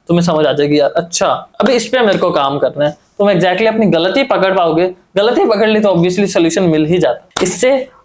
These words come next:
अब last point क्या आता है, repeat। वही करना है तुम्हें, Six step model follow करते जाना है। जब solve करोगे, read side पे write, last में summarize and then solve, Read, write, summarize, solve, then उसको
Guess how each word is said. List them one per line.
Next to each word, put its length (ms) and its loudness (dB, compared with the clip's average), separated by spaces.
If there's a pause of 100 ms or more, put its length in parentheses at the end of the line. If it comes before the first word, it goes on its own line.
अब 160 2
last 360 0
point 200 0
क्या 120 0
आता 140 0
है, 120 2
repeat। 440 -2 (200)
वही 240 0
करना 220 2
है 60 0
तुम्हें, 240 0 (320)
Six 280 -4
step 220 -2
model 240 2
follow 260 0
करते 280 0
जाना 220 2
है। 240 -4 (160)
जब 80 0
solve 400 0
करोगे, 340 2 (240)
read 460 0 (160)
side 320 0
पे 80 2
write, 320 0 (200)
last 200 0
में 80 2
summarize 540 0
and 180 0
then 100 0 (100)
solve, 220 -2 (340)
Read, 340 0
write, 220 0
summarize, 340 0
solve, 360 -2 (300)
then 200 0
उसको 320 -2